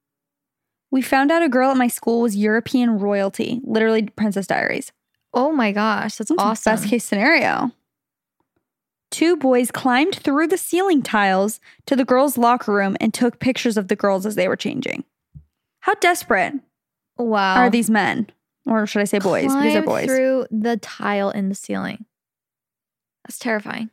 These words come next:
Speaker 1: A girl hooked up with her best guy friend's dad. Oh
Speaker 2: What
Speaker 1: my
Speaker 2: is
Speaker 1: gosh.
Speaker 2: up?
Speaker 1: It said
Speaker 2: What
Speaker 1: the
Speaker 2: is
Speaker 1: da-
Speaker 2: up with this?
Speaker 1: it said the dad was single.
Speaker 2: Okay,
Speaker 1: <laughs>
Speaker 2: still illegal.
Speaker 1: A girl made up that she slept with her teacher for attention and he ended up getting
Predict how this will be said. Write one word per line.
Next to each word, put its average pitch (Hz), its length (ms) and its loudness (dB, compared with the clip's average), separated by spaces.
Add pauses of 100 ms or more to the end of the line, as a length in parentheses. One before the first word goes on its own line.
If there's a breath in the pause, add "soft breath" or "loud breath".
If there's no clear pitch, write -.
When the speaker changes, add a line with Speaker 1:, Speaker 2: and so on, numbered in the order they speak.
(140)
Speaker 1:
A 262 80 2
girl 269 360 2
hooked 285 240 0
up 262 120 2
with 262 80 -2
her 247 140 2
best 220 440 -2 (140)
guy 214 260 2
friend's 220 440 0
dad. 196 500 0 (1300)
Oh 294 320 4
Speaker 2:
What 311 80 4
Speaker 1:
my 233 420 6
Speaker 2:
is 370 160 4
Speaker 1:
gosh. 269 640 4
Speaker 2:
up? - 80 -4
Speaker 1:
It 240 80 -2
said 254 180 2
Speaker 2:
What 381 120 4
Speaker 1:
the 494 60 6
Speaker 2:
is 440 100 2
Speaker 1:
da- - 40 -2 (180)
Speaker 2:
up - 140 -4
with 311 120 -2
this? 196 300 2
Speaker 1:
it - 60 -2
said 262 180 2
the 302 80 2
dad 269 240 4
was 285 140 0
single. 214 600 2 (640)
Speaker 2:
Okay, 269 800 2
Speaker 1:
<laughs> - 40 2
Speaker 2:
still 427 440 2
illegal. 254 580 2 (1080)
Speaker 1:
A 262 100 0
girl 262 400 2
made 262 380 2
up 226 240 0
that 240 160 0
she - 140 -6
slept - 300 -4
with - 120 -2
her 220 100 0
teacher 247 420 -2
for 226 160 -4
attention 226 560 -2
and 233 160 -2
he 220 120 0
ended 214 200 0
up 214 100 -4
getting 196 220 0